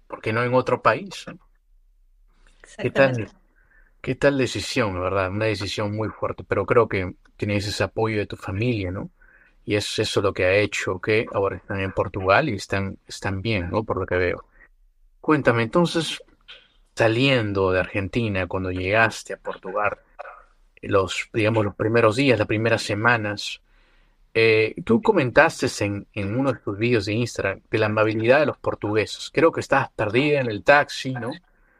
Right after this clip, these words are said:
Speaker 1: Cuéntanos un poquito de eso, del transcurso, ni pena cuando llegaste.
Speaker 2: Cuando emigra es como que no conoces la cul-, la cultura y no, no conoces a las personas y no sabes con qué te vas a encontrar, ¿no?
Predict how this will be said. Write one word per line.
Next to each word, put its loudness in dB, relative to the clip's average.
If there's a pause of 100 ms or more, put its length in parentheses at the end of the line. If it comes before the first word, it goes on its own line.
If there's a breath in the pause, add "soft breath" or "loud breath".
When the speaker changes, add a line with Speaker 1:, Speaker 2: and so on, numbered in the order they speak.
(200)
Speaker 1:
Cuéntanos 2
un -6
poquito -2
de 0
eso, -12 (320 soft breath)
del -4
transcurso, -4
ni -2
pena -2
cuando -4
llegaste. -4 (200)
Speaker 2:
Cuando 2
emigra 4
es -2
como -2
que -6 (280)
no 0
conoces 0
la 2
cul-, -6
la 0
cultura 4
y -4
no, 2 (180)
no -2
conoces 0
a 4
las 2
personas 0
y -6
no 0
sabes -2
con -2
qué -8
te -4
vas -6
a -6
encontrar, 2
¿no? -8